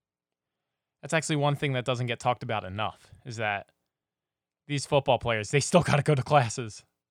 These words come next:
The other night, was before the draft, I believe, uh, I think it was on E S P N, they were talking about Joe Burrow and how he had such an advantage because he had graduated already and he wasn't in classes.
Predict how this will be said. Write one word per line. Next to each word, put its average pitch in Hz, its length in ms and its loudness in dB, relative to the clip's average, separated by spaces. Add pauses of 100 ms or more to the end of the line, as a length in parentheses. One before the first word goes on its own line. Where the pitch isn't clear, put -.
(580)
The 151 240 0
other 151 180 2
night, 131 460 2 (220)
was 131 200 -6
before 131 380 0
the 127 80 -2
draft, 127 400 2
I 110 80 0
believe, 98 460 -8 (600)
uh, 120 60 -12
I 107 300 -2 (160)
think 175 180 -2
it 120 100 -4
was 98 160 -12
on 98 140 -10
E 98 100 -10
S 95 180 -12
P 120 180 -10
N, 98 260 -6 (680)
they 131 140 -2
were 127 80 -4
talking 135 260 2
about 123 220 0
Joe 120 220 -2
Burrow 107 540 0 (440)
and 113 420 -4 (100)
how 113 580 0 (160)
he 160 260 -4
had 139 200 0
such - 360 -4
an 165 80 0
advantage 135 540 -2
because 120 360 -6
he 131 140 -6
had 127 180 -4
graduated 113 640 -4
already 101 380 -6
and 101 140 -10
he 110 100 -8
wasn't 104 340 -8
in 95 100 -10
classes. 95 640 -14